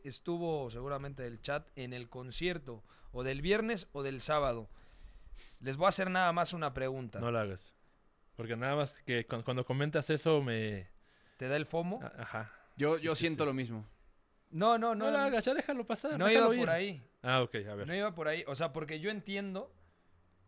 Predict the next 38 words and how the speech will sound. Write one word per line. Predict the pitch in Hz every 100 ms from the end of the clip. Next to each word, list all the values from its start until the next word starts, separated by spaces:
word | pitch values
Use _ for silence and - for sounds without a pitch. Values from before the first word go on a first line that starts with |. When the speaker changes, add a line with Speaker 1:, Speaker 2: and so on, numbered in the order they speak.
| _
Speaker 1:
eh, | 127 120 113 113 110 104 98 90 -
que | 131
la | 127
gente | - 160 160 165
diga | 165 165
que | 131
estuvo | - 160
mejor | 143 127 143
el | 143
sábado, | - 156 165 214 - - - -
Speaker 2:
Ujú. | 127 139 175 -
Speaker 1:
porque | 120 110 127
la | 123
gente | 190 190 156
estuvo | - 165 156
mejor, | 123 107 151 208 - - - - _ _ -
porque | 135 127
el | 139
grupo | 151 202 202
estuvo | 160 - 170 165
mejor, | 143 - 156 180 - - - _ -
porque | 147 143
el | 156
ingeniero | 160 151 160 190 226 190
de | 185
audio | 190 165
estuvo | - 185 170
mejor | 156 - 175 233 - - - - -
y | 147
porque | 139 151 139 143 139 135 131 127
yo | 123 180 180
creo, | 170 180 220 - _
los | 117 123 113
expertos | - 139 151 170 131
dicen, | 151 120 151 -
que | 135
de | 127 135
momento | 135 139 165 196 190 240